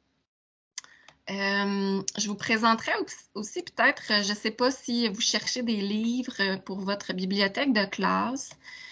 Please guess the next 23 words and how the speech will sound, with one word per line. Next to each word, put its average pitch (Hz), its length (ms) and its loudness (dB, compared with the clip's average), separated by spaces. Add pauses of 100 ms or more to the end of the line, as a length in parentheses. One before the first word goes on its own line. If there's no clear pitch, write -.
(340)
Euh, 202 440 8
je 208 100 4
vais 202 80 6
vous 226 120 -2
montrer 202 320 0
ce - 100 -14
que 220 100 -2
je 233 80 -2
préfère, 202 760 -2
dans 202 120 0
le 185 80 -2
fond. 214 400 -2 (500)
Euh, 202 300 10
cette 233 240 0
collection-là, 254 880 6 (420)
qui 226 180 0
est - 20 4
française, 254 880 6
là, 247 280 2 (280)
mais 226 300 6
vraiment 247 420 6
des, 226 400 6
euh, 214 260 6